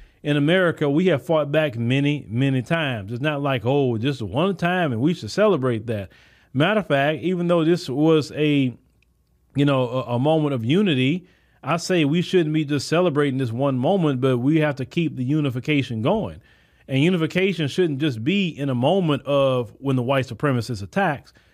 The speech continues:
but unification should be, "Hey, we need to unify. We see what they doing in education. Let's unify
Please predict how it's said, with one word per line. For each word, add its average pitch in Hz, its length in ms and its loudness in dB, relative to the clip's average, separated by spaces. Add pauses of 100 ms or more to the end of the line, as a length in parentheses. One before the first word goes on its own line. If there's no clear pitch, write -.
(260)
but 135 180 2
unification 156 680 0
should 139 240 -6
be, 139 360 0 (280)
"Hey, 131 380 -4
we 123 120 -2
need 151 140 -2
to 127 60 -2
unify. 139 720 0
We 127 140 0
see - 180 -4
what 170 120 0
they 143 120 2
doing 143 260 2
in 131 60 0
education. 131 560 -2
Let's 131 160 -2
unify 147 600 -2